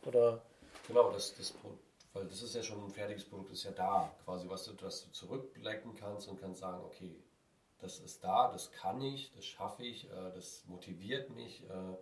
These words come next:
Speaker 2: quasi, dass ich auch mehr davon machen kann. Also
Speaker 1: Ja. Ja,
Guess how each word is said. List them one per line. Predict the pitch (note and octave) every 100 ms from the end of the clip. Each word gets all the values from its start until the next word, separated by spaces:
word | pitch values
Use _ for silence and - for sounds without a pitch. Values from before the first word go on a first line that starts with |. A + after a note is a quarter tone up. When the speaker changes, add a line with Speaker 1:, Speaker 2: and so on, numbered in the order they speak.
| - - - - -
Speaker 2:
quasi, | G2 F#2+ F#2+
dass | F2+ F2
ich | E2+
auch | - -
mehr | E2+ F#2
davon | F#2 - - E2 - - - _
machen | F2+ E2+ E2 -
kann. | D#2+ D2+ - -
Also | E2 D#2+ -
Speaker 1:
Ja. | - - - - - -
Ja, | G2 F2